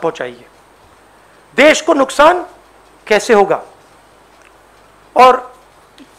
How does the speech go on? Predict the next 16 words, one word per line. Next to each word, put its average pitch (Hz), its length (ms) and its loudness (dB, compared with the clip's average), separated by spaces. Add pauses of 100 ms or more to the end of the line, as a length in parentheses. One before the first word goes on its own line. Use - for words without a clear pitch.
जो 202 140 2
देश 247 200 2
के 294 120 0
युवा 240 320 4
हैं, 247 80 4
आप 240 120 2
इसको 233 200 -4
अच्छी 185 240 0
तरह 220 280 2 (240)
सुनिए। 135 320 -16 (1700)
जैसे 247 500 2
ही 320 240 4
ये 330 80 8
monopolies 233 680 2
बनती 175 360 -4
जाएंगी, 143 440 -8